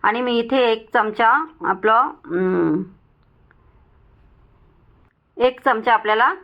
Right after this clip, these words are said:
गुलकंद टाकून घ्यायचा आहे. तर गुलकंद ऑप्शनल आहे, तर असेल तर टाका, नसेल तर नाही टाकला तरीही चालेल. तर, अ, त्यामुळे सुद्धा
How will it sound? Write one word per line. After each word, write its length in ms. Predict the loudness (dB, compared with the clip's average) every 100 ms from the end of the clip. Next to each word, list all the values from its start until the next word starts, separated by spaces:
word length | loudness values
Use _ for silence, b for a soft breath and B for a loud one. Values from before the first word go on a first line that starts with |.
| -8 -4
गुलकंद 380 | 0 0 0
टाकून 420 | 2 2 0 -2 0
घ्यायचा 320 | -2 2 2
आहे. 220 | 2 -2 0
तर 160 | 0 0
गुलकंद 460 | -2 0 0 2
ऑप्शनल 440 | 2 2 2 2 4
आहे, 220 | 2 0
तर 180 | 0 2
असेल 400 | 2 0 0 0
तर 80 | 2
टाका, 420 | 0 2 0 0 B B B 0
नसेल 420 | 0 2 0 2
तर 140 | 0
नाही 280 | 4 2 2
टाकला 420 | 0 -2 2 2 2
तरीही 320 | 0 0 -2 0
चालेल. 480 | 0 0 -4 -12 -18 b b b b b 0
तर, 260 | 2 4
अ, 300 | 4 4 4 2
त्यामुळे 380 | 0 0 2 0
सुद्धा 520 | -2 -2 2 2 2